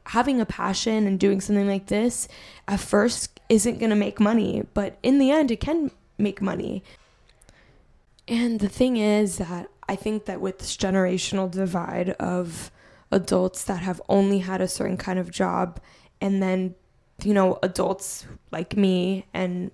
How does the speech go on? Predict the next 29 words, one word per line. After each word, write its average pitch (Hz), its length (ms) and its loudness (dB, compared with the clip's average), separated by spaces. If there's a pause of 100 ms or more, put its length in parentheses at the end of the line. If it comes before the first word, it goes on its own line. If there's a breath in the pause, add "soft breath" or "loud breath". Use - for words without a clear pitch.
(100)
most 190 260 -2
likely 196 300 4
like 185 260 4
you 226 280 6
who 185 160 2
are 180 160 -4
out 185 180 -4
there 185 140 2
trying 185 320 -2
to 190 400 0 (440 loud breath)
take 226 220 2
advantage 202 560 2
of 180 140 -2
new 190 240 4
age 190 240 2
technology 190 1040 2 (320 loud breath)
and 185 300 -2
really 226 480 0
trying 196 320 0
to 190 160 -2
break 190 380 0
barriers 185 720 6 (320 loud breath)
and 180 320 -2 (1000)
take 233 280 0
off 233 200 0
the 214 100 0
chains 208 500 -2
of 190 200 0
expectations 196 1300 0